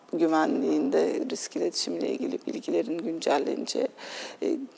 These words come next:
gıda kayıp ve israfına yön-, önlenmesine ilişkin yine işte büyük bir buçuk milyon dolarlık bir projemiz var. Tabii bunlar Orta Asya'da yürüttüğümüz. Aslında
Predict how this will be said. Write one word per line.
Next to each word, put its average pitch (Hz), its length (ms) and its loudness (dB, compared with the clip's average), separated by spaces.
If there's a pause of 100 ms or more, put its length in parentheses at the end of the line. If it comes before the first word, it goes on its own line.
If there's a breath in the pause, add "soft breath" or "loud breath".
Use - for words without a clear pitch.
gıda 220 320 8
kayıp 226 360 8
ve - 40 10
israfına 190 680 8 (200)
yön-, - 540 2
önlenmesine 165 760 4
ilişkin 156 680 2
yine 151 240 2 (240)
işte - 360 -2 (280)
büyük - 460 -2 (460)
bir - 280 -2
buçuk - 280 -12
milyon 147 300 -2
dolarlık - 340 -2
bir - 340 -14
projemiz - 460 -2
var. - 60 0 (560 loud breath)
Tabii 262 220 10 (100)
bunlar 254 340 6
Orta 233 360 10
Asya'da - 340 4
yürüttüğümüz. - 600 0
Aslında 220 460 8